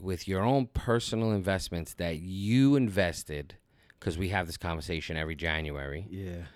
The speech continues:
Speaker 1: For, so in twenty seventeen, what was your personal percentage rate earned on your money versus what you did with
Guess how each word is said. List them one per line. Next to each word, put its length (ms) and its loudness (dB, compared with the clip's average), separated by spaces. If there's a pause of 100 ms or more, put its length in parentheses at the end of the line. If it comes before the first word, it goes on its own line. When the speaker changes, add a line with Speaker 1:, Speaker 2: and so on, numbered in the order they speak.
(360)
Speaker 1:
For, 200 -6
so 260 2
in 80 -2
twenty 320 2
seventeen, 840 2 (560)
what 200 6
was 180 2
your 140 4
personal 880 0 (640)
percentage 500 2
rate 280 4 (720)
earned 280 4
on 140 6
your 100 4
money 320 2
versus 640 6 (280)
what 160 0
you 120 0
did 200 -2
with 180 -2